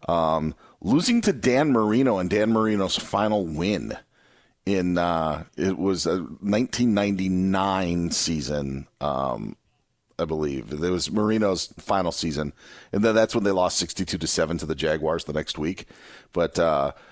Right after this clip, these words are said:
but I remember the Seahawks won the A F C West under Mike Holmgren, and then, like, they were sp-, should have beat the Dolphins. Anyway, the point being is, I also remember, uh, them getting into the playoffs when they didn't have the winning record,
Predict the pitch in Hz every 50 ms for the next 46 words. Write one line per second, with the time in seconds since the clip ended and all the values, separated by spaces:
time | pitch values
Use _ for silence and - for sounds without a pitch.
0 | - _ _ - 87 95 101 101 107 110 110 104 92 95 - - 110 113 107 -
1 | - 107 104 101 87 - 92 95 95 90 - - 101 95 87 87 85 82 - -
2 | 85 71 78 76 76 76 - - - 107 101 101 87 92 90 85 85 82 90 92
3 | 92 87 80 - _ - 76 76 90 85 82 - - - - - - - - -
4 | - 135 101 73 85 73 - 69 - 76 76 73 - 76 69 64 - - _ _
5 | _ _ _ _ _ _ - 160 185 170 120 101 95 90 87 - - - 180 170
6 | - - 104 123 117 107 98 90 80 80 78 - - - - - - _ _ _
7 | - 104 110 123 147 208 - - - 170 180 139 110 104 101 98 95 98 78 92
8 | 90 87 85 85 82 - - - _ _ _ _ - 90 90 85 85 82 80 -
9 | - - 92 87 110 113 117 120 110 95 120 110 107 104 101 98 98 87 92 -
10 | - 92 92 90 85 82 82 - - - 90 85 82 80 80 80 76 67 67 -
11 | - 101 98 92 90 95 85 78 95 80 78 78 78 76 71 64 69 - - -
12 | - -